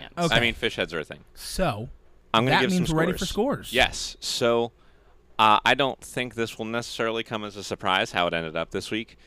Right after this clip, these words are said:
Speaker 3: but, uh, The Firm was our loser, uh, with an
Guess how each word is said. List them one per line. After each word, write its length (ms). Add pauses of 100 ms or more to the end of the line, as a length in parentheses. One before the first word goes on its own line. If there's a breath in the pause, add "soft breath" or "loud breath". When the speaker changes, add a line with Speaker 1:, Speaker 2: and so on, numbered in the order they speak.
(180 soft breath)
Speaker 3:
but, 140
uh, 180
The 160
Firm 380
was 180
our 160
loser, 400 (420 soft breath)
uh, 220
with 160
an 120